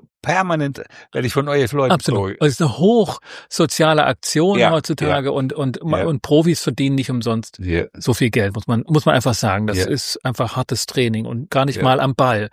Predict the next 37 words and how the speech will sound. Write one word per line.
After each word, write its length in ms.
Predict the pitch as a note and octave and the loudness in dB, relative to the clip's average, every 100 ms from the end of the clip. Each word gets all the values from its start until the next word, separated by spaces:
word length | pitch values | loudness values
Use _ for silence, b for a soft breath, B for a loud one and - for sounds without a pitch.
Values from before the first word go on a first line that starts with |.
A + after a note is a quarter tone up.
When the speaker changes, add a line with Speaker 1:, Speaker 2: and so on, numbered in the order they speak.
| - | -2
Speaker 1:
Ja. 260 | F#2+ G2 - - | 0 0 -4 -4
Speaker 2:
Und 160 | D3+ | 0
das 180 | D3 E3 | 0 2
wäre 160 | D3+ E3 | 2 2
auch 120 | C#3 | 2
eine 100 | D3+ | 0
Parallele, 640 | - D3 D3 D#3+ D3+ A#2+ - B | 0 2 4 4 4 0 -2 B
Speaker 1:
Ja, 160 | A#2+ D3+ | -2 0
Speaker 2:
ne? 180 | C3+ E3+ | 2 2
Speaker 1:
ja, 240 | D3 E2 | 0 -4
ja. 60 | E3+ | -6
Speaker 2:
Es 160 | E3+ - | -6 0
hilft 280 | E3+ D#3+ | 2 2
nicht 220 | F3 F3 G3 | -2 0 0
einfach 280 | D3+ E3 - | 0 0 -2
immer 220 | D3+ D#3 | -2 0
Speaker 1:
Also, 120 | D3 | 2
Speaker 2:
nur, 160 | D#3 D3+ | 2 2
das 280 | D3+ F2+ | 0 0
Speaker 1:
äh, 20 | G#2+ | -4
Speaker 2:
zu 20 | |
tun. 100 | - | -2
Speaker 1:
Parallelen 460 | - F#2+ G#2+ A2+ B2 | 0 2 2 2 0
ist 140 | A2 | -2
sowohl 340 | A2+ G2 G#2+ B2+ C3 | -2 0 2 2 2
der 100 | A2 | 0
Fußballtrainer 840 | G2 C3+ A2 B2+ A#2 - A2 G#2+ G2 | 0 -4 -2 -2 -2 0 2 2 2
wie 180 | G#2 G2+ | 2 2
der, 460 | G#2 F#2+ F#2+ F#2+ | 2 4 2 0
wie 120 | G2 | -2
der 120 | F#2 F#2+ | -2 0
Speaker 2:
Ja. 160 | G2 | 0
Speaker 1:
Dirigent. 240 | F#2+ F2 F2 D2+ - _ - | 0 0 -2 -4 -8 _ -4
Speaker 2:
Ja. 240 | G2+ F2+ _ - | -2 -2 _ -4
Speaker 1:
Ja. 240 | F2 F#2+ - _ _ _ | -2 -2 -6 _ _ _
Ist 200 | - - | -12 -6
ja, 140 | G2 | -6